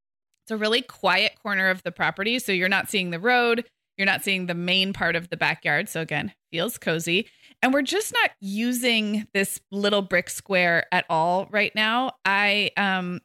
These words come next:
have visions for, like, well, I've thought about a hot tub. I, I don't know. I, I really don't know what I think about that, but something that draws us out there. I'm glad you brought up hammock, because I've thought about a hammock between the two orange trees.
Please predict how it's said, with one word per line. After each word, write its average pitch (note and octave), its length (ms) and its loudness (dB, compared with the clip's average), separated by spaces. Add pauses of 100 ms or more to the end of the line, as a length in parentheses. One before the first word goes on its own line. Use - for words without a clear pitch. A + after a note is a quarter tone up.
(100)
have A#3 240 0
visions C#4 540 -2
for, B3 200 -6
like, G3+ 360 0 (100)
well, F#3+ 180 2
I've - 220 -4
thought A3+ 180 2
about F4 220 2
a F4+ 60 0
hot G3+ 300 0
tub. E3+ 360 -2 (580)
I, G3+ 460 2 (200)
I A3+ 100 0
don't B3 160 -2
know. E3+ 140 -4
I, G3 220 0 (260)
I A3 60 0
really B3 280 0
don't F#3 200 -2
know F3 140 -4
what F3 140 -2
I F3+ 80 -2
think F#3 260 -10
about F#3+ 300 0
that, G3+ 200 0
but - 160 -6
something G#4 560 -6
that E4 140 -6 (260)
draws G#3 480 0
us B3 280 -2
out G3 240 2
there. F#3+ 100 4
I'm G#3 140 2
glad A#3+ 260 0
you F4 60 -6
brought D4+ 180 0
up F3+ 100 0
hammock, F#3+ 540 -4
because G3+ 300 -6
I've F3 340 0
thought A3+ 300 0
about F#3 280 0
a F#3 40 2
hammock F3 380 -4
between F3+ 400 -6
the D#3 60 -6
two - 200 -8
orange A#3+ 440 0
trees. G#3+ 380 0